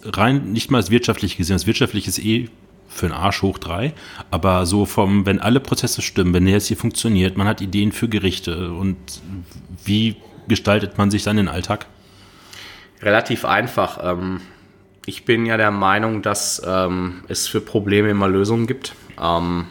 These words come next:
Speaker 2: es gibt für Corona Lösungen, für uns Gastrobetriebe, gerade um einfach das Wort Wirtschaftlichkeit trotzdem zu nutzen. Ähm,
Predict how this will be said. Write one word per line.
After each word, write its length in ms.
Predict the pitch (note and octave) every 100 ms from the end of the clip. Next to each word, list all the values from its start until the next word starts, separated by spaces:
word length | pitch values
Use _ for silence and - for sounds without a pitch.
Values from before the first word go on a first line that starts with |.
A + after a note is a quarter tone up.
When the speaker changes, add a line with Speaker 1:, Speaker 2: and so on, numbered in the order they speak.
| - - - - - - - - - -
Speaker 2:
es 180 | F#2 -
gibt 220 | A2 -
für 140 | -
Corona 460 | A2 A#2+ G#2 A2+ A2
Lösungen, 480 | G#2+ A2 A2+ A#2 A2+
für 160 | - G#2+
uns 240 | G#2+ -
Gastrobetriebe, 800 | G2 - - G#2+ G#2 - A2 G#2
gerade 340 | G2+ F#2 G#2
um 220 | F#2 G2 F2+
einfach 260 | - -
das 220 | F#2+ F#2
Wort 220 | F#2 F#2 G2
Wirtschaftlichkeit 680 | F#2+ G#2 - F#2+ - F#2 -
trotzdem 340 | G2 - F#2+
zu 120 | -
nutzen. 380 | F#2 G2 - B2+ - - - - - - - - - -
Ähm, 440 | F2 F2+ F2+ F2+